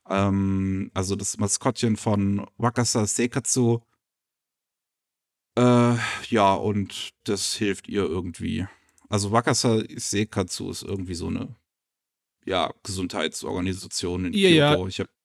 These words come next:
Speaker 1: keine Ahnung, ehrlich gesagt.
Speaker 2: Vitamintablettchen und Nahrungsergänzungsmittel, ne? Ähm, f-, äh, anscheinend hat der die Zeit dazu, nebenbei ein Buch zu schreiben. So hat er als Präsident nicht genug zu tun, seine Firma zu leiten. <laughs>
Speaker 1: Keine Ahnung, vielleicht,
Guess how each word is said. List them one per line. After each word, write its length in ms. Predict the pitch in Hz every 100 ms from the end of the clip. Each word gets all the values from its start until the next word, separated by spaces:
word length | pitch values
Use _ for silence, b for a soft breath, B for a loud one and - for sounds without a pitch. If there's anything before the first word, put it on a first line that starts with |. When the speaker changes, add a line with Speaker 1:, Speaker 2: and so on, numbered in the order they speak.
| -
Speaker 1:
keine 240 | 101 92
Ahnung, 260 | 78 95 92
ehrlich 240 | 85 85
gesagt. 320 | - 90 95 - _ 196
Speaker 2:
Vitamintablettchen 960 | 202 202 185 180 165 143 147 - 143
und 100 | 131
Nahrungsergänzungsmittel, 1200 | 131 131 139 131 - 123 127 139 123 135 131 104
ne? 280 | 117 131 139 b b b b _
Ähm, 800 | - 156 160 160 160 156 156 - -
f-, 540 | - - - - - -
äh, 80 | -
anscheinend 760 | - - - - 123 131 147
hat 120 | 165 -
der 120 | 233
die 120 | -
Zeit 440 | - - 240 320
dazu, 260 | 311 - -
nebenbei 440 | 156 135 131 131
ein 140 | 123 120
Buch 200 | 131 120
zu 160 | -
schreiben. 560 | - 127 120 117 123 120 b b b
So 240 | - 135 101
hat 160 | 170 170
er 80 | 139
als 140 | 117
Präsident 520 | - 156 143 131 208
nicht 160 | 160 -
genug 320 | 277 226 -
zu 140 | - -
tun, 180 | 302 -
seine 280 | 170 143
Firma 320 | 135 185 202 190
zu 140 | -
leiten. 420 | 185 - - 143 B B -
<laughs> 960 | - - - - 233 302 294 - -
Speaker 1:
Keine 160 | 151 147
Ahnung, 320 | 190 277 156
vielleicht, 440 | 143 165 185 -